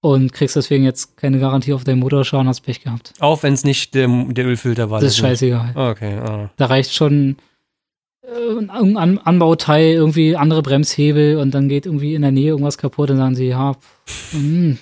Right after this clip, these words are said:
Speaker 1: das ist kein Original B M W-Teil, wir geben dir keine
Speaker 2: Ja, ja.
Speaker 1: Kulanz da drauf oder keine Garantie.
Speaker 2: Hm, okay. Ähm, wa-, was sind so die schönsten Arbeiten, die du am liebsten so machst, so?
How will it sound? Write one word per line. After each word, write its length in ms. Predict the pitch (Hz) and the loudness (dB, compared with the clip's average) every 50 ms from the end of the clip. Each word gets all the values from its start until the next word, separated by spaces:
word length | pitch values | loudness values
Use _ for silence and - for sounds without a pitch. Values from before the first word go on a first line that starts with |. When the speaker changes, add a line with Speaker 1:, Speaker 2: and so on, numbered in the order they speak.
| _ _ _ - | _ _ _ -10
Speaker 1:
das 240 | 170 151 131 - - | -8 -6 -6 -6 -8
ist 80 | 143 | -6
kein 160 | - - 143 139 | -2 0 0 2
Original 300 | 135 151 156 156 151 151 | 2 2 4 4 4 4
B 100 | 143 147 | 2 2
M 120 | 147 147 | 2 4
W-Teil, 480 | 143 160 160 - 156 147 151 156 156 147 | 2 2 2 2 2 4 4 4 4 2
wir 100 | 147 143 | 2 0
geben 220 | 135 143 147 151 | 2 2 2 2
dir 100 | 147 143 | 2 0
keine 640 | 139 - 147 143 143 147 143 143 143 143 147 151 170 | 0 0 0 0 2 2 2 2 2 0 -2 -2 -4
Speaker 2:
Ja, 160 | - - 107 | -6 -8 -8
ja. 100 | 107 110 - | -6 -4 -2
Speaker 1:
Kulanz 300 | 151 139 139 143 147 - | 2 2 2 2 2 2
da 100 | - 151 | 0 0
drauf 380 | 135 135 135 139 139 143 135 - | 2 2 2 2 2 2 0 0
oder 260 | 147 135 131 135 131 | -2 -2 0 -2 -4
keine 240 | - - 139 135 135 | -4 -2 0 0 2
Garantie. 480 | 135 131 135 135 131 127 139 135 131 127 _ _ - | 2 2 0 0 0 0 0 -2 -2 -4 _ _ -4
Speaker 2:
Hm, 480 | 123 120 120 120 117 117 113 113 120 110 _ _ _ - | -2 0 0 0 0 0 -2 -2 -4 -6 _ _ _ -14
okay. 360 | 123 113 104 - 113 113 117 - _ _ _ _ _ _ _ _ _ _ _ _ _ - | -12 -12 -8 -8 -8 -8 -8 -10 _ _ _ _ _ _ _ _ _ _ _ _ _ 0
Ähm, 680 | 127 131 131 135 135 135 139 139 139 139 139 135 131 123 | 2 2 4 2 2 2 0 0 0 0 -2 -4 -4 -6
wa-, 140 | 123 131 135 | -8 -8 -6
was 220 | 131 139 175 170 | -4 -4 -2 -2
sind 140 | - 214 185 | -2 -2 -2
so 60 | 190 | -2
die 100 | 175 156 | -2 -2
schönsten 380 | - - 180 196 208 - - - | 0 0 0 0 0 -2 -2 -2
Arbeiten, 460 | 123 120 120 120 120 117 117 127 120 | -2 0 0 0 0 -2 -2 -4 -2
die 100 | 120 123 | -2 0
du 120 | 127 131 | 0 0
am 80 | 123 120 | 0 0
liebsten 420 | 127 156 156 - - - - 120 110 | -2 -2 -4 -4 -4 -4 -4 -4 -4
so 80 | 107 | -4
machst, 300 | 107 101 101 101 104 - - | -6 -6 -8 -10 -12 -14 -14
so? 240 | - 110 107 107 | -12 -12 -10 -12